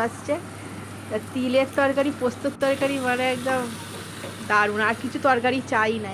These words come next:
এই দেখো ওই বাটি থেকেই গরম জল এইতে একটু নিয়ে নিয়েছি,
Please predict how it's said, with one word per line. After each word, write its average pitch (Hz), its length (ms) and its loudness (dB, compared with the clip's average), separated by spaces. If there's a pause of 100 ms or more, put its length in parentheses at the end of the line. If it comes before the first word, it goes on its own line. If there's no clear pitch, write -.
এই 208 120 0
দেখো 190 200 -8 (580)
ওই 214 160 4
বাটি 214 280 2
থেকেই 254 300 0
গরম 240 200 6 (120)
জল 247 220 6
এইতে 220 240 0
একটু 233 220 -6
নিয়ে 226 220 2
নিয়েছি, 240 300 0